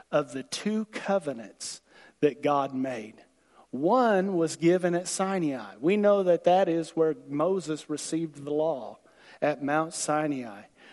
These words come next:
What's interesting is Sinai was outside of the land of promise. Mm. So the law was not given inside of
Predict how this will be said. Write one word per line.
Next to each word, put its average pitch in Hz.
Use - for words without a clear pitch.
What's 175
interesting 160
is 147
Sinai 170
was 143
outside 160
of 131
the 131
land 131
of 127
promise. 135
Mm. 143
So 156
the 143
law 156
was 147
not 139
given 156
inside 170
of 123